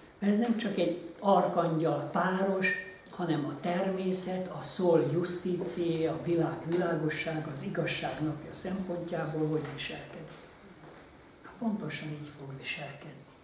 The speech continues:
Van egy őszi és tavaszi napi egyenlőség, és ki van itt? Jézus Krisztus. Kit képvisel? Ma mondtam a nevét. A evangéliumokban szerepel, ő mondja, „Én vagyok,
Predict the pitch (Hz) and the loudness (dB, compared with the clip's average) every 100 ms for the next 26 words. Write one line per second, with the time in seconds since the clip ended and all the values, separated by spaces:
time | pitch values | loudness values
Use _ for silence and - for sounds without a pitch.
0 | - - - 208 185 - 180 190 - - | -20 -20 0 4 4 4 2 2 0 -4
1 | 131 - - 151 147 - - 151 - 151 | -6 -6 -4 -4 -4 -6 -6 -6 -6 -6
2 | 143 226 - - - - - - - 185 | -2 -2 -2 -4 -2 -2 -2 -6 -2 2
3 | 190 190 185 - - - - - - - | 4 2 -2 -6 -12 -18 -20 -20 -20 -20
4 | - 156 160 156 156 156 - 139 139 - | -6 0 2 2 -2 -4 -6 -6 -8 -8
5 | - - - - - - - 196 - 208 | -12 -8 -8 -10 -16 -12 0 0 2 2
6 | 190 - 185 - 175 170 170 175 151 - | 2 2 -2 0 0 0 0 0 -2 0
7 | 156 143 135 - - - - - - - | -2 -2 -6 -8 -12 -16 -18 -20 -20 -18
8 | - - 220 185 165 151 156 151 151 147 | -8 4 6 8 8 6 6 6 6 4
9 | 143 143 - 156 147 - 170 196 185 160 | 0 -4 -6 -6 -8 -6 2 6 6 6
10 | 151 - - - - - - 175 185 190 | 2 -2 -8 -12 -18 -20 -2 2 4 4
11 | 185 180 151 156 - - - | 2 0 2 0 0 -6 -12